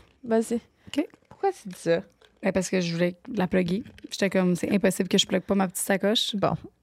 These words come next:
Speaker 2: Tu sais.
Speaker 1: Numéro cinq.
Speaker 2: Euh, numéro cinq. On y va avec, euh, «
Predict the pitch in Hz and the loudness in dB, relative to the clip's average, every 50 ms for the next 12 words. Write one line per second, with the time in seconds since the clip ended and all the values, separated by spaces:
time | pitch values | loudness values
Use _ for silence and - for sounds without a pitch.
0 | _ - - - 202 202 208 - _ _ _ _ _ _ - 202 226 226 233 240 | _ -16 -8 -4 -4 -4 -4 -8 _ _ _ _ _ _ 2 6 6 6 6 6
1 | 247 233 233 - - 247 220 220 226 - - - - - - - - - - - | 6 4 4 4 4 2 2 2 2 -2 -8 -16 -16 -16 -16 -16 -16 -16 -16 -18
2 | - - - - - - 226 233 233 240 240 240 240 240 240 240 240 - - 254 | -18 -20 -18 -8 0 4 6 6 8 8 8 8 8 8 8 8 6 6 8 6
3 | 254 254 247 247 - - 208 - - - 226 233 214 247 254 254 254 254 - 285 | 8 8 6 4 4 4 2 2 4 6 6 8 8 8 10 10 8 8 8 8
4 | 262 | 6